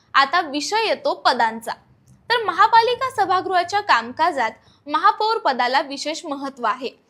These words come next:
त्यामुळं प्रतिपालिका सभागृहाचं आयोजन करताना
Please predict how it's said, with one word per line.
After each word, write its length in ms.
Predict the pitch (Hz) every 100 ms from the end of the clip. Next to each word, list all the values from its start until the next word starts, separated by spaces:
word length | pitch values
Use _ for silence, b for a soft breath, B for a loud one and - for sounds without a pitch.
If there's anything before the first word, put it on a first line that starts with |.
| b b _
त्यामुळं 320 | 285 277 311
प्रतिपालिका 840 | 370 320 269 339 359 349 349 359 415
सभागृहाचं 760 | 415 311 294 302 320 311 302
आयोजन 540 | 277 240 240 262 370 403
करताना 480 | 320 - 277 226